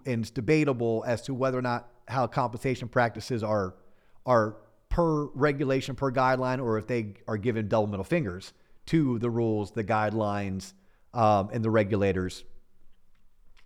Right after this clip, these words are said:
I preface that 'cause I don't want anyone to think that I'm condoning any behavior, but I am talking openly about the behavior that I see happen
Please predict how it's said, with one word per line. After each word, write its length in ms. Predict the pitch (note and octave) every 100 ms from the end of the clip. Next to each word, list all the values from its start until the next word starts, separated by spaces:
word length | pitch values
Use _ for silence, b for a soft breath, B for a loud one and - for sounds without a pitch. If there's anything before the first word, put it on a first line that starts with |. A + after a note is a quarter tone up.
| - -
I 120 | A2+
preface 500 | A2+ - D#3+ B2+ C3+ -
that 460 | A2 F#2 F2+ - b b
'cause 120 | -
I 60 | B2+
don't 280 | G#2+ C3 C#3+
want 200 | B2 A#2+ - D3+
anyone 300 | C#3+ B2+ A#2
to 40 |
think 280 | - B2+ A2
that 100 | A2
I'm 100 | G#2+
condoning 760 | - A#2 G2+ B2 B2+ G#2+ G2 F#2+ -
any 160 | C3 A2
behavior, 480 | G#2+ B2+ A#2+ G#2+
but 120 | G2+ G#2+
I 60 |
am 100 | A#2
talking 360 | A2+ C3 - A2
openly 380 | D#3 - C3 A2+
about 340 | G#2 G#2+ G#2+ b b
the 80 | C#3+
behavior 360 | C3 A#2+ A#2+ A#2+
that 120 | A2
I 100 | G#2+
see 220 | - A#2+
happen 500 | - F3+ F3+ A2 F#2